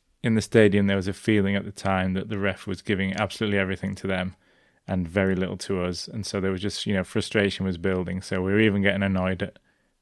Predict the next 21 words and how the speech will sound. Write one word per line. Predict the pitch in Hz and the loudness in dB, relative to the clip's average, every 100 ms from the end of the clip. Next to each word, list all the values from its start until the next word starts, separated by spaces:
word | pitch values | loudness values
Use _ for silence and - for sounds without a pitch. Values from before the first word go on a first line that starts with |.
| _ | _
possibly | - 127 104 95 95 92 - _ _ _ _ - | -4 -4 -2 0 0 -2 -10 _ _ _ _ -6
challenges | 104 95 92 90 90 | -2 0 0 -2 -4
that | 92 - _ - | -8 -8 _ -8
were | 110 113 98 | 2 4 4
legitimate | 90 - - - - | 2 -6 -10 -12 -12
fouls. | - - - - _ _ _ _ _ | -10 -10 -10 -14 _ _ _ _ _
But | 98 | -4
yeah, | 95 87 90 _ _ _ _ | -2 -2 -4 _ _ _ _
they | 110 113 | 0 2
get | 101 95 | 2 0
a | |
free | - 101 | -2 -4
kick, | - 120 - - _ _ | -2 -8 -8 -20 _ _
uh, | - 98 | -8 -8
just | - 107 - | -4 -6 -2
on | 98 | 0
the | 98 | 2
edge | 92 | 0
of | 98 | -2
the | |
box. | 92 117 - - - | 0 -2 -2 -16 -18